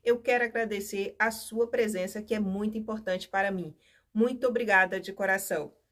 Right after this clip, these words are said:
E pra você que tá chegando aqui agora, seja muito bem-vinda. Eu amei ter a sua presença aqui comigo. Caso você queira continuar fazendo parte da nossa família,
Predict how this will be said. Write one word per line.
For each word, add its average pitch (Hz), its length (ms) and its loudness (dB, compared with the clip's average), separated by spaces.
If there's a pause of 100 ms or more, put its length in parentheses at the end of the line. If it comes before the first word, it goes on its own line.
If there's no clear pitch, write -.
(120)
E 226 80 -10
pra 247 160 2
você 247 240 0
que 262 80 -12
tá 254 100 0
chegando 226 340 0
aqui 220 120 -2
agora, 190 420 2
seja 202 400 -2
muito 220 380 -2
bem-vinda. 220 640 -2
Eu 220 220 4
amei 208 420 -2
ter 208 140 -4
a 190 120 2
sua 214 320 -6
presença 196 560 -4
aqui 190 220 -10
comigo. 170 480 -8 (260)
Caso 226 260 0
você 233 220 -2
queira 220 240 -2
continuar 226 540 -4
fazendo 233 360 -2
parte 202 400 0
da 185 140 -4
nossa 180 240 -8
família, 240 560 -4